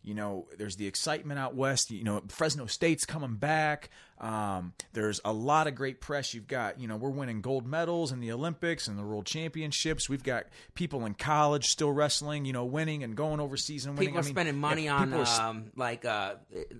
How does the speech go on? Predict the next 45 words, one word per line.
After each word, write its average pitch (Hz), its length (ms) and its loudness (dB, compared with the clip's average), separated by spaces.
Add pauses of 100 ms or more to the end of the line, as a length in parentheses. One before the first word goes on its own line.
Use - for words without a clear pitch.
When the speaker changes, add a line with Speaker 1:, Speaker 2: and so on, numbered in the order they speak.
(100)
Speaker 2:
administration 147 520 -2
is 127 80 -10
spending 117 200 -8
money, 117 180 -6
like, 113 100 -8
on 107 60 -4
Ohio 117 200 0
Speaker 1:
Correct. 185 380 6
Speaker 2:
State's, - 240 -12
Speaker 1:
Correct. 117 160 2
Speaker 2:
um, 101 100 0 (200)
Speaker 1:
Campbell 190 400 4
Speaker 2:
facilities. 190 240 4
Speaker 1:
University's 156 500 6
Speaker 2:
Yeah. 202 140 6
Speaker 1:
investing. 131 440 2
Eastern 190 380 0
Michigan 160 420 -2
just 139 180 -2
announced 139 360 -2
they're 151 180 2
investing. 123 460 -4
Ohio 160 400 0
State's 160 340 -2
investing. 117 480 -2 (300)
Rutgers 147 500 4
just, 143 260 4
you 156 180 -6
know, 139 100 -2
they 170 200 4
just 147 220 -2
broke 139 220 0
ground 147 240 0
on 135 80 0
their 143 100 4
new 139 140 4
Speaker 2:
I - 20 -2
think 127 140 0
Speaker 1:
facility. - 340 4
Speaker 2:
Northwestern's 147 460 0
doing 131 240 -2
some 131 160 -6
updates 117 420 -4
and 113 80 -10
stuff. - 260 -8